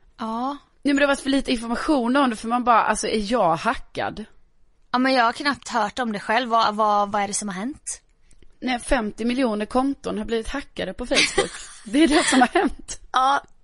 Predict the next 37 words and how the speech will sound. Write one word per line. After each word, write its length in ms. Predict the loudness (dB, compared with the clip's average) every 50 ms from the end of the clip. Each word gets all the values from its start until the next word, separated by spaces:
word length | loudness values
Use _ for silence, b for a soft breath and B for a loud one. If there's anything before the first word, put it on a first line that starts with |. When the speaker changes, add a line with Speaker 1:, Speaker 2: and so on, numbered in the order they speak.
| -16 -10 -6
Speaker 1:
du 60 | -2
sa 260 | 0 4 4 4 4
det, 200 | 4 4 2 2
men 220 | 2 0 0 -2 -6 -8 -2
nej, 140 | 0 2 4
jag 80 | 4 4
skojar. 260 | 2 2 2 0 0 B B B B B B B -10 B -6 -2
Ja. 300 | 0 2 4 4 2 0 2
Speaker 2:
Nej, 180 | 4 4 6 6
men 220 | 6 4 4 4
att 200 | 4 4 4 2
få 120 | 0 -4 -2
tillgång 380 | 0 2 2 2 2 2 4
Speaker 1:
Men 100 | 4 4 4
Speaker 2:
till 60 | 4
Speaker 1:
vad 60 | 4
har 60 | 4 4
Speaker 2:
all 100 | 4 4
Speaker 1:
de 120 | 4 4
ta- 60 | 4 4
Speaker 2:
information. 540 | 4 4 2 2 2 2 0 0 0 2 2
Jag 140 | 2 2 2
menar, 160 | 2 2 2
är 140 | 2 0 0
man 140 | 0 0
hackad, 420 | 0 0 -2 -2 -2 0 0 0 0
då 280 | 0 -2 -2 -2 -4 -6
innebär 300 | -4 -4 -4 -2 -2 -2
ju 120 | -2 0 0
det 200 | 0 0 0 0
att 220 | -2 -4 -2 -2
den 180 | -2 -2 -2 -2
som 140 | -4 -4
har 60 | -2 -2
hackat 500 | -2 -4 -6 -4 -4 -2 -2 -4 -4 -6
vet 280 | -4 -4 -4 -4 -4
ju, 260 | -4 -4 -4 -4 -6